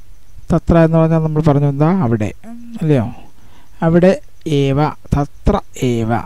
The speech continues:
അതാണ് തത്രൈവ. തത്ര ഏവ, അതാണ് തത്രൈവ. അവിടെ തന്നെ എന്നർത്ഥം.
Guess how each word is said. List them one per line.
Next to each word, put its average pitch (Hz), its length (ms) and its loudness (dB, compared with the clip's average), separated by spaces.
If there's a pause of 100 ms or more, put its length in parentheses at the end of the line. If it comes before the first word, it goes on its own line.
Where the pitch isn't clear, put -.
(100)
അതാണ് 131 360 0 (120)
തത്രൈവ. 123 720 2 (800)
തത്ര 131 440 -4 (180)
ഏവ, 113 220 -4 (420)
അതാണ് 143 320 -4 (520)
തത്രൈവ. 117 840 2 (1160)
അവിടെ 156 320 6 (140)
തന്നെ 139 300 4
എന്നർത്ഥം. 120 540 -2